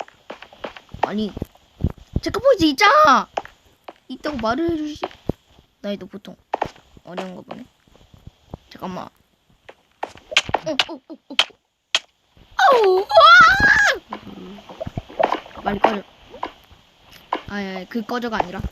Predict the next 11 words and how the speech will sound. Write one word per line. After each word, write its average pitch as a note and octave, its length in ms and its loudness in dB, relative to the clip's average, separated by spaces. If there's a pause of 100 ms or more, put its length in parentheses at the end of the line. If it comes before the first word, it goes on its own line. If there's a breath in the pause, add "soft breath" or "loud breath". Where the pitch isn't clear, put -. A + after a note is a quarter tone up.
(160)
불이 C#4 240 -2
꺼져라. E4 400 2
왜 - 1160 -8
점프가 A3 320 -8
안 F#3 80 -20
되지? F#3+ 280 -12 (300)
아, D4+ 480 4
왜 A3 100 -2
점프가 D4 300 -2
안 A#3 120 0
되지? A3 520 -4